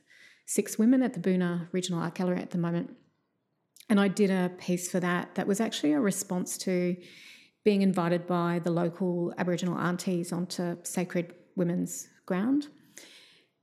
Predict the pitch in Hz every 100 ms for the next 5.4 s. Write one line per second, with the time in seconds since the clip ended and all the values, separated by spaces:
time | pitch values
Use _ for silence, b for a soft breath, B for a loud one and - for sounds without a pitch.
0 | _ _ - 220 214 208 - - 220 233
1 | 233 220 196 180 170 180 175 165 - 190
2 | 175 175 180 - 175 - - 190 180 170
3 | - - - 180 185 185 185 - _ _
4 | - - 233 262 277 240 190 175 180 202
5 | 185 180 160